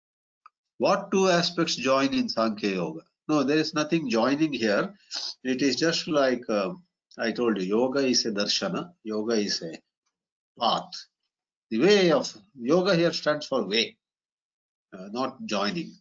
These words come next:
Yoga is the way, the way of Sankhya. Bhakti yoga is the way of devotion. Karma yoga is the way of selfless service. So yoga is,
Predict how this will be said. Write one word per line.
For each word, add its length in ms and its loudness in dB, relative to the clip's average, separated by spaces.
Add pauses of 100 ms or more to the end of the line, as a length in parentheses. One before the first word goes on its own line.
(180)
Yoga 380 0
is 340 2
the 280 -6
way, 240 -2 (100)
the 160 -6
way 260 4
of 160 2
Sankhya. 520 -6 (640)
Bhakti 360 2
yoga 380 4
is 200 0
the 120 0
way 240 4
of 200 2
devotion. 560 -4 (340)
Karma 340 2
yoga 360 2
is 320 0
the 140 -4
way 320 2
of 320 0 (380)
selfless 520 0
service. 520 -6 (240)
So 80 -4
yoga 320 0
is, 340 -4